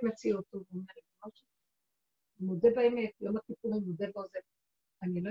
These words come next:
יכול כבר להתאפק, כי אני... זה בלתי אפשרי לי להיות אחרת.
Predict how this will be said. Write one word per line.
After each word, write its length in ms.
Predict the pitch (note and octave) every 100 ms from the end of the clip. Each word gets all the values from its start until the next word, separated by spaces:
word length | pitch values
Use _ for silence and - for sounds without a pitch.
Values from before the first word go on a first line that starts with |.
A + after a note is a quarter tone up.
| C#4
יכול 240 | C#4 D#4 C#4+ _
כבר 100 | C#4 D4
להתאפק, 420 | C4+ - - C4 -
כי 80 | -
אני... 140 | F#3+ G#3+ - G3+ - _ _ _ F3
זה 60 | A3+
בלתי 300 | A#3 C4+ E4
אפשרי 360 | D4+ - A3+ B3+
לי 140 | C4+ A#3
להיות 220 | A3+ A3+
אחרת. 480 | A#3+ - A3+ A#3 F3